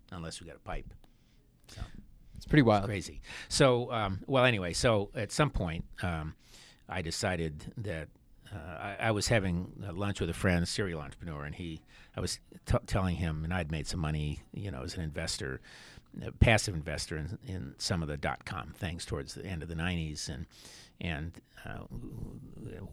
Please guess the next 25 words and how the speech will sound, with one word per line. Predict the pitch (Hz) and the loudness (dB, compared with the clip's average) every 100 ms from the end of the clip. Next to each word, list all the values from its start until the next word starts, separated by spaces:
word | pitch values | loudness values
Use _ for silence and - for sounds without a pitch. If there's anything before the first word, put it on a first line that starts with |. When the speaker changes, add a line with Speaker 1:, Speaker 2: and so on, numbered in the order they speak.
| - | -6
Speaker 1:
follow | - 92 80 | 0 2 2
the | 85 | 0
market | 85 78 - | -2 -4 -6
pretty | - 71 | -6 -6
closely. | - 110 - 85 | 2 2 2 0
And | 80 85 | 0 0
I | 85 | 0
was | 87 | 0
saying, | - 127 82 | 0 0 2
you | 120 | 2
know, | 156 107 | 4 4
there's, | 78 - - - - | 2 -2 -10 -14 -10
there's, | 101 - - | -8 -6 -6
uh, | - - - - - - - - - 92 | -8 -12 -16 -18 -20 -20 -20 -20 -8 -6
um, | 95 95 - - - - | -6 -8 -14 -20 -20 -14
there's, | 110 - 73 67 - - - - | -8 -4 -4 -6 -10 -12 -16 -12
uh, | - | -10
trucking | - 117 - 87 | 0 0 2 0
dot | 69 62 | 0 -4
com | - 90 60 52 | -2 -4 -4 -6
and | 64 | -8
logistics | 82 104 - 71 - | -2 0 0 -6 -4
dot | - - | -6 -6
com | 110 76 65 82 | -6 -6 -6 -8
and | 82 | -12